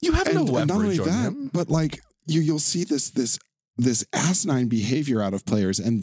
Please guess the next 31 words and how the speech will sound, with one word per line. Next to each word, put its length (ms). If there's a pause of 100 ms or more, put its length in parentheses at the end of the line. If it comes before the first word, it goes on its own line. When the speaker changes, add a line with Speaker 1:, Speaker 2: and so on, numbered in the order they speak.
Speaker 2:
then 260
try 220
to 120
pull 160
the 80
bluff. 320 (140)
Speaker 1:
Mm-hmm. 180
Speaker 2:
Like, 140 (800)
uh, 40
you 160
just 180
stabbed 260
his 140
partner. 500
He 180
watched 500
you, 240 (240)
do 100
you 100
think 320
he's 220
going 240
to 100
believe 300
you? 140
Oh, 200
oh, 160
no, 180
that's 200
cool. 320
I, 140